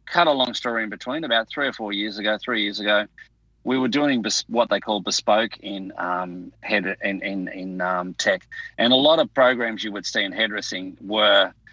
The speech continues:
up until, as you pointed out, four or five years ago, were bespoke. Meaning, bespoke, for those that don't know what it is, meaning it's built, it's purpose-built just for, just for, um, for that purpose. So, for instance,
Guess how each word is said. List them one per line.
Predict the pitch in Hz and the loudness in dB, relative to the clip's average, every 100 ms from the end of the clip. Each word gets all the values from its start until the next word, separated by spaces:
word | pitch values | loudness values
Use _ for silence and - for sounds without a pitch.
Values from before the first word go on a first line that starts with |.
| _ - | _ 4
up | 120 | 4
until, | 117 - 117 107 | 4 -4 -2 0
as | 95 98 | 0 0
you | 113 101 | -2 -2
pointed | 110 101 95 | -4 -2 2
out, | 95 95 - - | 4 4 0 -8
four | 107 | -4
or | 95 | -2
five | 107 95 95 | 2 0 0
years | 104 92 | -4 -4
ago, | 92 90 | -2 0
were | 101 95 | 0 -4
bespoke. | 95 - 110 90 107 | -4 -2 2 2 2
Meaning, | 127 147 135 - - - - | 2 2 0 -4 -12 -20 -8
bespoke, | - - 151 127 - | -4 2 4 4 0
for | |
those | 101 104 104 | 2 2 2
that | 104 90 | -4 0
don't | 101 | 0
know | 101 | 0
what | 101 95 | -4 -4
it | |
is, | 101 104 | -4 -2
meaning | 110 110 104 | 0 0 0
it's | 104 - | -4 -4
built, | - 131 120 - - _ _ _ _ _ _ - | -2 0 0 -4 -10 _ _ _ _ _ _ -12
it's | - | -10
purpose-built | - 151 156 143 113 - 113 113 | -2 2 2 2 0 2 2 2
just | - - 107 - - | 4 6 6 4 -4
for, | 117 107 104 104 - _ _ _ _ - | -2 4 6 6 2 _ _ _ _ 2
just | 160 143 - | 6 6 2
for, | 127 110 107 98 | -4 -4 -2 -4
um, | 104 101 101 - | -6 -8 -12 -8
for | 120 | -4
that | 113 107 - | 0 0 0
purpose. | 110 104 85 - | -8 -8 -10 -6
So, | 117 101 - | -4 -4 -8
for | 120 | -10
instance, | 120 - 107 - | -8 -8 -10 -10